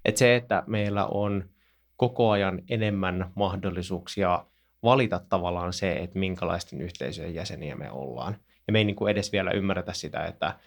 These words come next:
miten se tulee olemaan mahdollista aikana, jossa me ollaan niin kuin koko ajan,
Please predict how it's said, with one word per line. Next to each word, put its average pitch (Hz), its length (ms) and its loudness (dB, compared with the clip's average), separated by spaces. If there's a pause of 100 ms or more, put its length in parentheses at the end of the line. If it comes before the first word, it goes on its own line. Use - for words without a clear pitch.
(280)
miten 104 180 0
se 95 100 -6
tulee 87 300 -6
olemaan 87 380 0 (960)
mahdollista 110 500 4
aikana, 95 360 2
jossa 90 300 -4
me 92 80 -2
ollaan 87 480 -4
niin 85 200 -10
kuin 85 360 -6
koko 110 340 4
ajan, 87 300 2